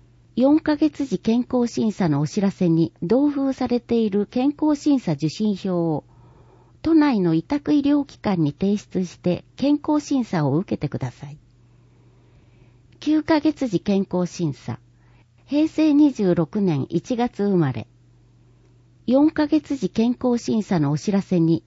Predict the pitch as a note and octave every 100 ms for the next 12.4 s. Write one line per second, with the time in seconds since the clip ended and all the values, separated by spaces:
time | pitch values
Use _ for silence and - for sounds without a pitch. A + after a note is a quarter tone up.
0 | F3 A3 C#4+ C#4+ C#4 C4+ C4 A#3+ A#3+ A#3
1 | A3+ G3+ G#3 - B3+ D4 D4+ D4+ - C#4+
2 | A#3+ D#3 D3+ D3+ G#3+ G3+ G3 F#3 E3+ D#3
3 | - - - - - _ _ _ - E4
4 | D4 B3+ F#3 D#3+ E3+ D4 D4 D4 C#4 D4
5 | C#4 - - G3 D#3+ C#3+ F#3+ G#3 - -
6 | F#3 - - F3+ - _ C4 D4 C#4+ D4+
7 | D4 C#4+ A#3+ G3 D3+ C3+ G3 G#3+ D3+ C#3
8 | B2+ A#2+ D3 C#3+ - _ _ _ _ _
9 | _ _ _ _ _ _ - _ _ _
10 | - D4+ - - A3+ F3 E3+ - D4 D4
11 | D4+ D4 A3 - F3+ E3+ - D3+ - D#3
12 | B2+ - A#2